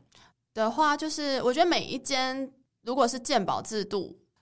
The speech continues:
通常都是大同小异，可能就是像我们诊所就是，呃，个别课会半小时，那如果团课的话就是五十分钟加十分钟的卫教。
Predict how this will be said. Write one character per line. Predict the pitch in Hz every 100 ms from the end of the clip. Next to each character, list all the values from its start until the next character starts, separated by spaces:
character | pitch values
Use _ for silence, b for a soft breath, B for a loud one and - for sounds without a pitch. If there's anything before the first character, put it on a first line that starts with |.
| _
通 | 247 247
常 | 269 202 185
都 | - 190
是 | 208 196 180
大 | 190
同 | 190 -
小 | - 127
异， | -
可 | - 190
能 | 185
就 | 202
是 | 214 220 202 - b b b
像 | - 269
我 | 220
们 | 196
诊 | 185 190
所 | 220 202
就 | 202
是， | 208 - 208 202 190 180 185 B -
呃， | 196
个 | 196
别 | 220 185
课 | 220
会 | 202
半 | 202 190
小 | - -
时， | - - -
那 | 208
如 | 202 196
果 | 170
团 | - 202 180
课 | 254 226
的 | -
话 | - 190
就 | 180 185
是 | - 185
五 | -
十 | 196
分 | - 196 196
钟 | 196
加 | 190 180
十 | -
分 | - 180
钟 | 165 175
的 | 143
卫 | 160 -
教。 | -